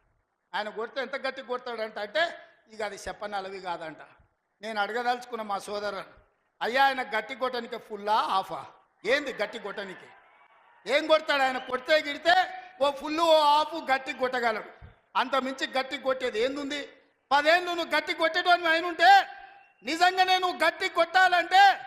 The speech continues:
డ్రగ్స్ పార్టీలు ఫామ్ హౌస్లలో చేస్తున్న నీ కొడుకును వంగబెట్టి గట్టి కొట్టు, వానికి బుద్ధి వస్తది. ఢిల్లీలో లిక్కర్ దందాలు చేసి తెలంగాణ గౌరవాన్ని తీసిన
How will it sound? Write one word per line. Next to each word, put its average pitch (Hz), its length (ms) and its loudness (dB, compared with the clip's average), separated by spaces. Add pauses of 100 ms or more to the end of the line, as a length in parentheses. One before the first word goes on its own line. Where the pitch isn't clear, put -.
(400)
డ్రగ్స్ 359 440 2
పార్టీలు 349 400 2
ఫామ్ 359 280 4
హౌస్లలో 359 420 4
చేస్తున్న 349 400 2
నీ 349 180 0
కొడుకును 349 460 0
వంగబెట్టి 359 760 4 (500)
గట్టి 359 300 2
కొట్టు, 370 280 0
వానికి 311 280 0
బుద్ధి 277 360 -4
వస్తది. 269 440 0 (720)
ఢిల్లీలో 359 480 6
లిక్కర్ 339 380 0
దందాలు 349 500 4
చేసి 349 200 -4
తెలంగాణ 359 500 2
గౌరవాన్ని 349 640 4
తీసిన 339 340 0